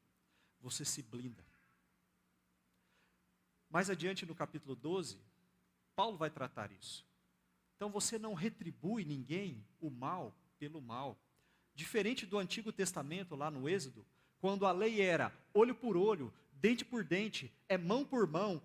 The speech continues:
é pé por pé, queimadura por queimadura, ferida por ferida, contusão com contusão. Você me prejudicou, eu vou te devolver. Você bateu, você vai levar.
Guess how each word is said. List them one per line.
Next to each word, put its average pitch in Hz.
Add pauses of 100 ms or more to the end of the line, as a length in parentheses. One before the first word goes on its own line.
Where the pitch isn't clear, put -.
(120)
é 180
pé 240
por 254
pé, 220
queimadura 226
por 233
queimadura, 208 (220)
ferida 220
por 240
ferida, 202 (280)
contusão 233
com 262
contusão. 262 (800)
Você 202
me 320
prejudicou, 254 (140)
eu 294
vou 180
te 302
devolver. 269 (2000)
Você 175
bateu, 262
você 220
vai 233
levar. 233